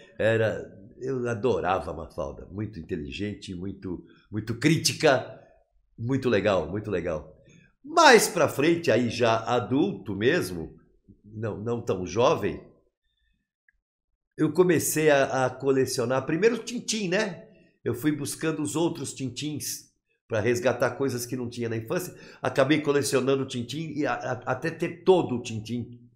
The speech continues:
Depois conheci Asterix. E aí, minha Nossa Senhora, fascinei com Asterix. Asterix é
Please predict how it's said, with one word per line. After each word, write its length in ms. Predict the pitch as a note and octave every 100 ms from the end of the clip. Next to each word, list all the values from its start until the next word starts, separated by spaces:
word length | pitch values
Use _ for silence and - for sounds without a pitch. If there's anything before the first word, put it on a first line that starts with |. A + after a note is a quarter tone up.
| _ _ _ _ -
Depois 680 | C3+ C#3+ E3 F#3+ F#3 - - _ -
conheci 400 | D3 D3 - D#3+
Asterix. 840 | C#3 - B2 A2 - - - -
E 100 | -
aí, 240 | G#2+ A#2 B2
minha 160 | A2
Nossa 260 | G2+ G#2+ G2+
Senhora, 360 | - D#2 C#2+ -
fascinei 500 | G#2+ - F#2+ E2 C#2+
com 120 | -
Asterix. 520 | - E2+ G2 - - _ _ _ _
Asterix 500 | G2 - A#2+ B2 B2
é 300 | A2+ G2 -